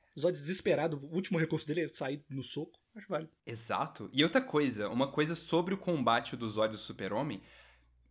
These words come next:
Speaker 2: eles têm que parar de voar pra um lado e pro outro. Porque eu acho que um combate físico entre os dois não seria tipo, "Ah, estou te atacando", e você atravessa um prédio e mata trezentos bilhões de pessoas.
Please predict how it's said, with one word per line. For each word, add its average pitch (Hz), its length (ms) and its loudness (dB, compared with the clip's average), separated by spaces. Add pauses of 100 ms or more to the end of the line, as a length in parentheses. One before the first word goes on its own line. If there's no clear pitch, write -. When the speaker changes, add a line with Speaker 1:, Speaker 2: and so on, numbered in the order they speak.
Speaker 2:
eles 180 220 4
têm 190 120 0
que - 100 -2
parar 156 320 8
de 160 120 -2
voar 135 520 4
pra 151 100 -4
um 127 100 2
lado 123 220 4
e 123 60 0
pro 113 180 -6
outro. 104 480 -6 (460)
Porque 190 400 -4
eu 170 100 6
acho 196 220 6
que 214 80 2
um 196 60 -2
combate 160 500 2
físico 175 680 0
entre 254 220 0
os 104 120 -6
dois 139 280 0
não 175 100 0
seria 208 300 2
tipo, 139 300 0
"Ah, 180 160 6
estou 175 260 0
te 190 120 -4
atacando", 190 480 2
e 123 40 4
você 143 280 4
atravessa 156 480 2
um 160 60 -2
prédio 190 400 6 (220)
e 160 100 2
mata 160 340 10
trezentos 156 360 8
bilhões 135 220 4
de 131 60 -8
pessoas. 117 560 2